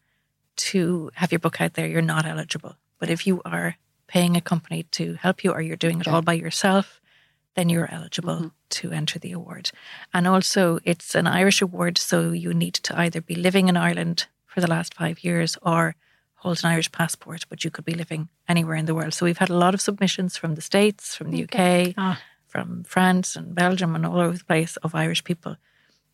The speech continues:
Speaker 1: So, um,
Speaker 3: Wow.
Speaker 1: yeah,
Speaker 3: You're gonna
Speaker 1: it's
Speaker 3: have to go international now with these awards
Speaker 1: Well,
Speaker 3: out of
Speaker 1: yeah,
Speaker 3: Ireland after
Speaker 1: it's, uh,
Speaker 3: this as
Speaker 1: we'll
Speaker 3: well.
Speaker 1: keep, we'll keep it, we'll keep it
Speaker 3: <laughs>
Speaker 1: Irish for now.
Speaker 3: Keep it Irish for
Speaker 1: Keep
Speaker 3: now.
Speaker 1: that, that cream of the Irish <laughs> writing coming to the top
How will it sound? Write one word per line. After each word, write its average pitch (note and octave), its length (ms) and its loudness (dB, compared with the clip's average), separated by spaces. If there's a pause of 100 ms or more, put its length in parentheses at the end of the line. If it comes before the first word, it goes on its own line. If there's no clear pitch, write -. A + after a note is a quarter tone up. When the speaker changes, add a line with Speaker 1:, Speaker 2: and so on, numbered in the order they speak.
(120)
Speaker 1:
So, E3 340 -6
um, F#3 180 -2
Speaker 3:
Wow. F#3 400 0
Speaker 1:
yeah, D#3+ 180 0 (220)
Speaker 3:
You're - 80 -14
gonna A3 120 2
Speaker 1:
it's G3 80 6
Speaker 3:
have G3 140 4
to - 60 -8
go F#3+ 160 4
international F#3 600 2
now F3+ 180 2
with F3 120 -2
these F3 460 -2
awards F3 560 0
Speaker 1:
Well, F3+ 360 2 (120)
Speaker 3:
out F3+ 120 2
of F3 40 4
Speaker 1:
yeah, F3 160 4
Speaker 3:
Ireland F3+ 300 4
after F3 160 4 (100)
Speaker 1:
it's, F3+ 40 2
uh, F3+ 40 6
Speaker 3:
this E3 100 4
as E3 100 -4
Speaker 1:
we'll F#3 80 6
Speaker 3:
well. F#3 100 6
Speaker 1:
keep, A#3 120 2 (100)
we'll A3 100 4
keep B3 240 4
it, A#3 220 4
we'll B3 100 6
keep D#4 180 4
it C4 100 4
Speaker 3:
<laughs> A3+ 120 6
Speaker 1:
Irish G3+ 220 4
for G3+ 100 2
now. E3+ 220 4
Speaker 3:
Keep F#3 180 6
it G3 60 6
Irish F#3 300 2
for - 60 -6
Speaker 1:
Keep A3+ 160 2
Speaker 3:
now. F3+ 80 -6
Speaker 1:
that, G3 140 0 (140)
that F#3+ 180 -2
cream G3 240 4
of E3+ 120 2
the F3 100 4
Irish E3 440 4 (120)
<laughs> - 100 -2
writing E3+ 320 4
coming E3+ 320 2
to F3+ 80 -6
the F#3 60 4
top D#3+ 200 0